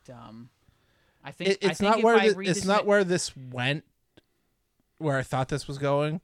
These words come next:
Speaker 2: but I'm enjoying it.
Speaker 1: Yeah, I will probably reread this when the arc is over.
Speaker 2: So you
Speaker 1: uh,
Speaker 2: can get
Speaker 1: just
Speaker 2: it.
Speaker 1: to kinda get, you know, my, my, my head canon straight, but, uh,
Speaker 2: Pretty
Speaker 1: it's,
Speaker 2: good.
Speaker 1: it, I'd still recommend it for sure.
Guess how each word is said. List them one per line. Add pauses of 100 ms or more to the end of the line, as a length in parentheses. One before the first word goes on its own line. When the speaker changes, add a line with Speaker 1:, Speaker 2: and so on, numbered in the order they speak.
(880)
Speaker 2:
but
I'm
enjoying
it. (120)
Speaker 1:
Yeah, (360)
I
will
probably
reread
this
when
the
arc
is
over. (300)
Speaker 2:
So
you
Speaker 1:
uh,
Speaker 2:
can
get
Speaker 1:
just
Speaker 2:
it.
Speaker 1:
to
kinda
get, (960)
you
know,
my,
my,
my (160)
head
canon
straight,
but, (120)
uh, (1160)
Speaker 2:
Pretty
Speaker 1:
it's,
Speaker 2:
good.
Speaker 1:
it,
I'd
still
recommend
it
for
sure.